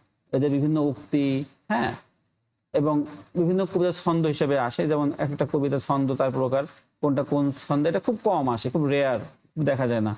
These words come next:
এই পত্রিকা থেকে প্রশ্ন একটা পরীক্ষাতে আসে, এ, আমার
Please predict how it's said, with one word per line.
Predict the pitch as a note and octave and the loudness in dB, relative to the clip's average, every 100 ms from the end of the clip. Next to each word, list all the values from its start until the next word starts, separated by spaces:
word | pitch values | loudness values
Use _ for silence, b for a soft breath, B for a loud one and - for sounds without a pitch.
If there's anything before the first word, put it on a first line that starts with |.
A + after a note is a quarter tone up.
| - _ _ - | -8 _ _ -6
এই | C#3 | 0
পত্রিকা | G3 G3 A#3+ G#3 | 0 2 0 2
থেকে | F#3+ | 0
প্রশ্ন | D#3+ D3 | 0 0
একটা | C#3 C3 | 0 0
পরীক্ষাতে | C3 C#3+ - | 0 0 0
আসে, | D3 D3 G3+ C4 - _ - | 0 0 -2 -4 -10 _ -2
এ, | C#3 C3+ B2+ C3+ | 0 2 2 2
আমার | C#3 C3+ C#3 | 2 2 0